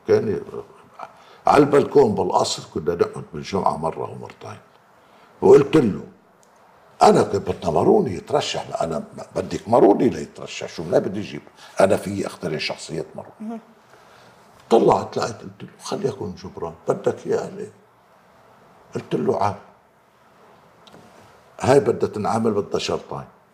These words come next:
Speaker 1: بدها تعيد صياغة العلاقات مع الكتل النيابية الموجودة بهذا المجلس وقتها، وبدها إنك أنت تستقيل قبل تسعة أشهر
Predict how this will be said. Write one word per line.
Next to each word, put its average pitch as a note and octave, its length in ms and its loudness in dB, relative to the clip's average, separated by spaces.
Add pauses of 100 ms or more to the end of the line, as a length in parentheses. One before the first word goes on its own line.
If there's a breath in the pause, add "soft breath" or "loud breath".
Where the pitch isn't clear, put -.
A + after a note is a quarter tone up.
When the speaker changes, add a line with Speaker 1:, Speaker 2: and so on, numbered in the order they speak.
(400 soft breath)
Speaker 1:
بدها G2 220 2
تعيد G2 240 -4
صياغة G2 480 2
العلاقات F#2 680 -4
مع - 140 -4
الكتل C#2+ 500 -8 (280)
النيابية D2+ 680 -12
الموجودة E2 600 -4
بهذا F2 440 -2
المجلس - 760 -12 (420)
وقتها، D#2 460 -6 (2000 soft breath)
وبدها D#3 680 2 (840)
إنك A#2+ 300 -4
أنت C3+ 180 -4
تستقيل G#2+ 560 -6
قبل E2 220 -10
تسعة - 240 -12
أشهر - 300 -20